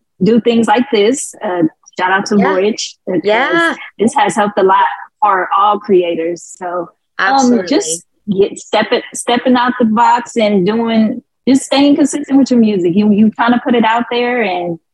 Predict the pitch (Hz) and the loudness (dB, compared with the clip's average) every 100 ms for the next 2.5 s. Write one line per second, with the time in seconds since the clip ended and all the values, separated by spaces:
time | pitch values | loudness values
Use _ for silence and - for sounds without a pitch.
0 | _ 202 208 214 208 214 - 196 202 208 | _ -2 2 2 2 0 0 -2 -2 -2
1 | 214 220 - 170 165 160 - _ _ 165 | -2 -4 -4 -8 -8 -10 -16 _ _ -8
2 | 160 165 - _ - | -8 -10 -14 _ -2